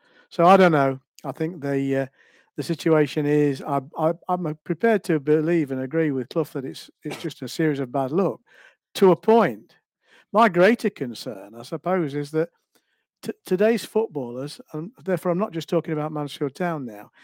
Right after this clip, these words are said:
they play on billiard table pitches that very rarely get bogged down. You know, they don't have weather problems, generally speaking, that affects the style of play. They train on a state-of-the-art, uh, training facility. They have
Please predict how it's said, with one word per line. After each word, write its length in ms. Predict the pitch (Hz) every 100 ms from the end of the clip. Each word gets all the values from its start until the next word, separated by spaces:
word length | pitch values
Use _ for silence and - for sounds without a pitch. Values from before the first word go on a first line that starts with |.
| - _
they 160 | 196 202
play 260 | - 190
on 180 | 170 165
billiard 360 | 185 185 175 165
table 320 | 175 165 156
pitches 540 | - 120 - 131 131 _ _ _ -
that 140 | 165
very 320 | 117 147 175
rarely 240 | 180 180 170
get 240 | 165 175
bogged 260 | 156 156 139
down. 380 | 147 147 151 135 _ -
You 80 |
know, 80 | 123
they 100 | 120
don't 180 | 123 160
have 200 | 156 147
weather 440 | 151 147 147 147 - _ _
problems, 480 | 151 147 147 131 -
generally 320 | - 147 143
speaking, 640 | 135 - 143 139 151 147 147
that 160 | 147 262
affects 380 | 139 - - -
the 120 | 113
style 360 | - 151 143 139
of 100 | 131
play. 340 | 151 139 143 - - - - _
They 160 | 165 147
train 520 | - - - 196 190
on 120 | 170
a 80 | 156
state-of-the-art, 760 | - 175 160 165 151 147 151 - -
uh, 140 | 147 143
training 520 | 165 156 147 143 202 - -
facility. 640 | 143 - 151 147 165 160 - _ _ _
They 240 | - 156 139
have 340 | 151 147 131